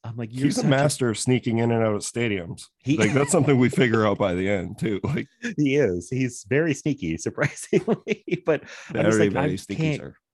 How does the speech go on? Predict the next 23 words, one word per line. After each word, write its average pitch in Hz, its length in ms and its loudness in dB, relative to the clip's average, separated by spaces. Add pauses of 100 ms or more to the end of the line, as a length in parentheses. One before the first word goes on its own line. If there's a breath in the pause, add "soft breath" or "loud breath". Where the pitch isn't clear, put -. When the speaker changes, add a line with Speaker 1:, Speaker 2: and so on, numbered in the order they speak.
(300)
Speaker 1:
can't 135 200 -6
get 113 80 -2
on 90 120 -2
board 85 200 -4
with - 20 -6
this 90 120 -10
guy." 82 160 0
And 123 160 0
then 143 140 2
when 147 100 -4
he, 139 140 -2
like, 101 320 -4 (640)
it 156 140 -2
makes 190 200 0
me 233 80 0
so, 127 320 0
I 104 80 0
think, 123 260 -6
uncomfortable 117 1040 -6
or, 170 180 2
like, 107 180 0
anxious 131 400 -6
when 135 160 -6